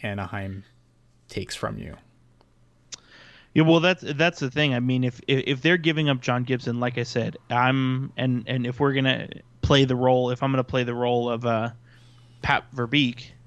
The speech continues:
Speaker 2: you
Speaker 1: Mm-hmm.
Speaker 2: know, like, okay, Mister Edmonton, I'm trading you John Gibson. If I'm not getting Skinner and Pulley R V back, then I'm hanging up the phone.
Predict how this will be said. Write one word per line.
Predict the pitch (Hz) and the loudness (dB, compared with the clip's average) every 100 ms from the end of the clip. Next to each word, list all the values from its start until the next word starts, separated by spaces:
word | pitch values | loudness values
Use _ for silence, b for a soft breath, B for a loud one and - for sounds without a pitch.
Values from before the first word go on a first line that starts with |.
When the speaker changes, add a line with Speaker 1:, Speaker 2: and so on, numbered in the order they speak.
| - | -6
Speaker 2:
you | 123 | -2
Speaker 1:
Mm-hmm. | 127 | 0
Speaker 2:
know, | 110 123 - b b - - | 0 -4 -8 b b -20 -10
like, | 120 120 110 - - - - - - - - | -2 0 -2 -10 -14 -16 -20 -20 -20 -12 2
okay, | 135 - 117 117 131 - - | 2 4 0 0 -4 -12 -12
Mister | 131 123 - 113 | -6 -4 -2 -4
Edmonton, | 113 117 - 120 | -4 -6 -6 -2
I'm | 120 123 | 0 0
trading | 139 123 123 | 2 2 2
you | 120 | 0
John | 123 117 113 | -2 -4 -4
Gibson. | 117 117 110 113 139 B B B B - | -6 -6 -2 0 -2 B B B B 4
If | 131 127 - | 6 6 4
I'm | 131 139 | 4 6
not | 131 127 | 2 0
getting | 131 127 127 | -4 -2 -4
Skinner | - - 127 127 127 127 127 127 | -6 -4 0 2 0 0 -2 -4
and | 120 117 120 123 | -4 -2 -2 -2
Pulley | 139 127 120 | -2 0 2
R | 120 | 2
V | 120 123 | 0 -4
back, | 123 107 127 175 - - | -6 -2 0 -2 -10 -18
then | 123 135 135 135 135 131 131 131 | -6 -2 0 0 0 -2 0 0
I'm | 127 | 0
hanging | 131 131 | 0 0
up | 123 | -2
the | 123 | -2
phone. | 127 113 | -2 -2